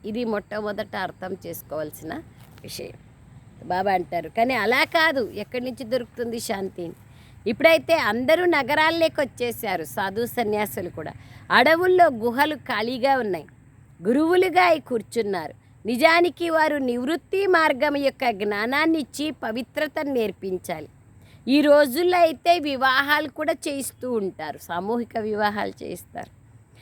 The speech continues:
పిల్లలైన మీరైతే మీ యోగ బలం ద్వారా ఈ కర్మేంద్రియాలను వశం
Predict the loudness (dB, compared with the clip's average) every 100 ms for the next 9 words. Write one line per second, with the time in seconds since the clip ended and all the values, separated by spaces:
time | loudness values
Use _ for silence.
0 | -20 -2 4 6 6 6 4 2 0 2
1 | 4 2 -2 -2 0 0 2 4 4 6
2 | 4 6 4 2 2 0 0 0 0 0
3 | -4 -4 -4 0 0 2 0 0 0 2
4 | 2 0 0 0 0 -2 -4 -4